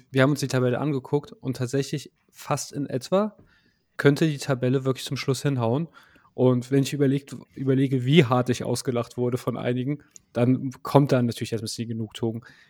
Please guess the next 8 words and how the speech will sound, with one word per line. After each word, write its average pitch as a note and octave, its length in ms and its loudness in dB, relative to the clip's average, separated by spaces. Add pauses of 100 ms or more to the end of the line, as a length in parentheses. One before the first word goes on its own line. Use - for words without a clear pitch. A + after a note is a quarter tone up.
Ein A#2 40 -14
kleines C3 360 4
Aber C3+ 260 2
muss B2+ 180 2
ich B2+ 120 -4
aber A#2+ 200 0
reinbringen. C3 500 0 (760)
Ähm, A#2+ 680 2